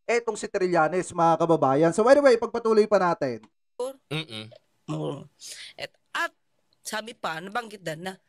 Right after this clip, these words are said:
Speaker 3: at maaari pang matrace daw yung mga
Speaker 2: Iba pa niyang mga
Speaker 3: illegal drugs
Speaker 2: Mm-hmm.
Speaker 3: na
Speaker 1: Ay,
Speaker 3: transactions.
Speaker 1: grabe.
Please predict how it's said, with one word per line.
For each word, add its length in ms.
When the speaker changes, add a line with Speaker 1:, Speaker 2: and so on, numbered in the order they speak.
Speaker 3:
at 160
maaari 560
pang 160
matrace 480
daw 240
yung 240
mga 480
Speaker 2:
Iba 160
pa 160
niyang 160
mga 400
Speaker 3:
illegal 560
drugs 720
Speaker 2:
Mm-hmm. 480
Speaker 3:
na 160
Speaker 1:
Ay, 80
Speaker 3:
transactions. 400
Speaker 1:
grabe. 560